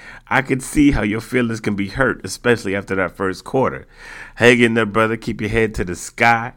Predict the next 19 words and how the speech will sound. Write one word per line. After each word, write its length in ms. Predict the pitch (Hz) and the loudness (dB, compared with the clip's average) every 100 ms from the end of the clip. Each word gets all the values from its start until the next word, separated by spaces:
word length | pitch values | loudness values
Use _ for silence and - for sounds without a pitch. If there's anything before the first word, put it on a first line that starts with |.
| - | -14
It's, 320 | - 107 - | -10 -10 -8
it's, 280 | - 101 98 | -4 -4 -4
it's 180 | 98 | -8
the 140 | 87 85 | -6 -2
holidays, 760 | 110 117 110 113 113 110 113 - - - - | 2 2 2 2 0 -2 -8 -20 -20 -16 -6
and 200 | 87 92 | -2 0
everything's 720 | 110 117 113 110 113 120 120 | 0 -2 0 2 2 0 -4
gonna 280 | 76 69 | -10 -12
be 260 | 71 98 92 | -8 -4 -2
all 240 | 80 95 | -2 -4
right. 240 | 92 - - _ - - _ - - _ | -6 -12 -14 _ -20 -20 _ -20 -20 _
Here's 260 | 143 175 | 4 4
the 80 | 196 | 2
comment 440 | 135 147 135 127 113 | 0 2 4 2 -2
that 120 | 107 | -2
took 180 | 131 113 | -4 -2
me 160 | 107 | -2
out, 260 | 101 87 - | -2 -2 -10
though. 260 | 120 90 | -18 -18